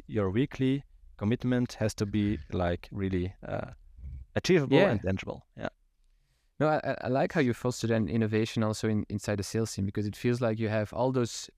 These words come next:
Speaker 2: micro pilot projects running all in parallel. And then probably one in the so many cases, you know,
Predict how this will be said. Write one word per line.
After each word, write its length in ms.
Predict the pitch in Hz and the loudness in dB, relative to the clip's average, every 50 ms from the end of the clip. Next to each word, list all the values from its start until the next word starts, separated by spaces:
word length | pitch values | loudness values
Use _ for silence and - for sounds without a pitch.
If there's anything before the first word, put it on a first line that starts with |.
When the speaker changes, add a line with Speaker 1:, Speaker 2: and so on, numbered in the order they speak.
| - | -12
Speaker 2:
micro 960 | - - 127 127 123 123 123 127 135 139 127 - - - 131 127 123 123 120 - _ _ _ | -6 -4 -2 0 2 2 2 4 2 2 0 -2 0 2 2 2 2 2 -2 -4 _ _ _
pilot 480 | - 131 127 127 139 131 117 113 - - _ | 2 4 4 6 4 2 0 -2 -4 -8 _
projects 680 | - - 120 117 113 110 110 110 104 98 - - - - - | -6 -2 0 0 0 2 0 0 0 -2 -4 -10 -10 -8 -4
running 420 | 107 113 117 120 117 110 110 107 _ - | 0 0 2 2 2 2 0 -2 _ -6
all 220 | 107 123 131 131 | -4 -2 -2 -2
in 140 | - 117 113 | -2 -2 -2
parallel. 560 | - 113 117 135 143 139 139 139 147 151 151 _ _ _ _ _ _ _ _ _ _ - | 0 0 0 0 0 0 -2 -4 -4 -8 -12 _ _ _ _ _ _ _ _ _ _ -4
And 160 | - 123 117 | 0 2 2
then 520 | 117 113 113 117 117 117 117 117 113 113 - 50 50 - - - | 4 4 4 4 4 4 2 2 2 0 -2 -6 -12 -14 -8 -2
probably 400 | - 160 175 175 160 139 135 127 | 0 2 2 4 4 2 2 2
one 180 | 123 123 139 151 | 2 2 2 4
in 160 | 143 131 120 | 4 4 4
the 220 | 127 123 120 117 | 4 6 4 4
so 180 | 110 - - 120 | 4 2 2 2
many 180 | 120 120 113 | 2 2 2
cases, 640 | 110 - 123 131 127 - - 117 110 104 - - - - | 2 2 0 0 0 0 -2 -2 -2 -2 -4 -6 -6 -4
you 80 | 113 | -2
know, 160 | 107 104 104 | -2 -2 -2